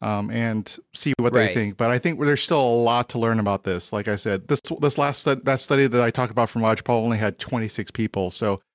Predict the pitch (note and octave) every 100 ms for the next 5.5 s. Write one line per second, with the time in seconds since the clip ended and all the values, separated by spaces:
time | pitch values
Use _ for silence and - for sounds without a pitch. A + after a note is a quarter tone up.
0 | _ _ - C3 - E3 D3 B2 B2+ B2+
1 | A#2+ A#2+ A#2 A#2 A2+ A#2+ C3 B2 B2+ C#3
2 | - C#3+ D3 C3+ C3+ - C3 - B2+ A2
3 | C3 A#2+ A#2+ A#2+ A2 A2+ A#2+ A2+ A2+ A2
4 | A2+ A2 A2+ A#2+ A2 G#2 A2 - A2 G#2
5 | G2+ G2+ G#2 G2+ G#2+